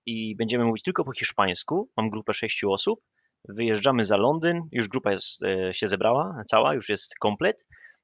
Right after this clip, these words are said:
I jedziemy za Londyn, na północny wschód, północny zachód, przepraszam, Londynu. Znalazłem bardzo fajne miejsce, taka dolina rzeki i będziemy szli, e, od jednej, od jednego miasteczka do drugiego,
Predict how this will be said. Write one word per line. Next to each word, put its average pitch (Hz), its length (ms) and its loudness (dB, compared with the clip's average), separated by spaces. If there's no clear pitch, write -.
I 135 200 0
jedziemy 113 300 2
za 101 100 4
Londyn, 160 560 2
na 110 100 0
północny 110 540 -2
wschód, - 460 -6
północny 117 380 0
zachód, 101 360 2
przepraszam, - 420 -6
Londynu. 143 540 -2
Znalazłem 95 380 0
bardzo 95 220 -2
fajne 92 240 -2
miejsce, 120 380 -2
taka - 220 -8
dolina 95 380 -2
rzeki 117 520 0
i 107 80 -12
będziemy 104 320 0
szli, 113 400 -4
e, 92 260 -2
od 104 140 -2
jednej, 104 640 0
od 107 80 0
jednego 107 280 0
miasteczka 101 460 -2
do 104 80 -4
drugiego, 185 500 0